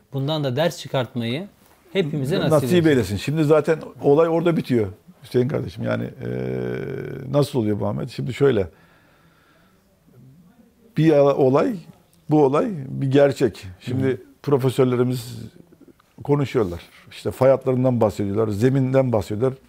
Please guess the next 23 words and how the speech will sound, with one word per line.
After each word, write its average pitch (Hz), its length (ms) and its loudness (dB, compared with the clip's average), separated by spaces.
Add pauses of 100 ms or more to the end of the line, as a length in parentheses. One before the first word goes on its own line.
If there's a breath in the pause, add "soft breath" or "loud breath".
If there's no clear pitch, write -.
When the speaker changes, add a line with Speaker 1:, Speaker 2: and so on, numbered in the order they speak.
Speaker 2:
Bu 165 220 -6
bir 180 100 -2
gerçek. 165 640 0
Speaker 1:
Doğru. 156 100 -2
Speaker 2:
Türkiye'nin 135 320 -2
de 151 60 2
özellikle 117 400 2
bir 113 80 -4
gerçeği. 110 380 -2
Speaker 1:
Var, 139 260 0
böyle 143 280 2
bir 151 60 0
yani 147 360 -2 (180)
deprem 160 380 -2
gerçeği 123 480 0
var. 113 60 0
Speaker 2:
Var. 127 220 4 (260)
Speaker 1:
Aktif 143 420 -4
bir 147 240 -2
fay 143 300 -2
hattının 131 480 -4
üstünde 120 480 -6
biz 113 220 -4